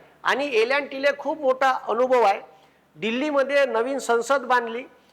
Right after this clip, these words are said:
आणि त्याच्या आजूबाजूचा जो एरिया डेव्हलप केला, तो एक, अ, ठीक आहे, टाटाच्या कंपनीनं आणि एल अँड टीनं केला आहे. एल अँड टी हे भारतातली नावाजलेली कन्स्ट्रक्शन कंपनी आहे.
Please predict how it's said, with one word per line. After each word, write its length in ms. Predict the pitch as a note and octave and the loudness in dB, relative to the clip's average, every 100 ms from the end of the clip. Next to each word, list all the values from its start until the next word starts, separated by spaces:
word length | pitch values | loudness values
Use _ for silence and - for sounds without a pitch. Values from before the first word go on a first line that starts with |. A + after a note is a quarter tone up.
| _ | _
आणि 280 | - G#3 C4+ | 0 0 0
त्याच्या 320 | B3+ A3+ C4+ | -2 -2 -2
आजूबाजूचा 720 | C#4+ F#3+ G#3+ C4 C4 C4 - C#4 | 0 0 0 0 0 0 -2 0
जो 180 | C#4+ C#4+ - - E3 - | -2 -6 -10 -20 -20 -6
एरिया 380 | G3+ A#3 C4+ C#4+ | 0 0 0 -2
डेव्हलप 500 | G#3 B3+ C#4 C#4+ D4 | 2 2 4 0 0
केला, 200 | G3 D3 - - _ _ _ - | -2 -2 -6 -18 _ _ _ 0
तो 80 | C4 | 2
एक, 320 | C#4 C#4 C#4 | 2 0 0
अ, 260 | C#4 C#4+ D4 | 0 0 -2
ठीक 420 | - - B3 B3+ | -10 -8 -2 0
आहे, 100 | G#3 | 0
टाटाच्या 520 | - A3 B3 C#4 C#4 | 2 0 0 -2 -2
कंपनीनं 520 | B3+ A#3+ A#3+ A3+ A#3+ | -2 -4 -4 -4 -2
आणि 440 | C4+ C#4 A3 B3 C4+ | -2 0 -2 -2 -2
एल 180 | A3+ B3 | 0 0
अँड 160 | C4+ B3+ | 0 -2
टीनं 220 | B3 A#3+ | -4 -4
केला 280 | - G3 F3 | -2 0 0
आहे. 260 | C3 - - _ _ _ F#3 | -2 -12 -20 _ _ _ 0
एल 100 | A#3+ | 2
अँड 200 | C4+ C4+ | 0 -2
टी 60 | C#4 | -6
हे 420 | B3+ B3 C4+ C4+ | -4 0 2 2
भारतातली 600 | G#3+ F#3 G#3 B3+ B3+ C4+ | 2 -2 0 -2 -4 -6
नावाजलेली 640 | B3 A3 A#3+ C4 B3 C4+ C4 | -2 0 2 0 -2 -6 -4
कन्स्ट्रक्शन 540 | A#3 A3 B3 A#3+ B3 | -6 -4 -6 -4 -6
कंपनी 480 | A#3 A3+ A3+ B3 B3 | -4 -2 0 0 -2
आहे. 120 | B3 | -4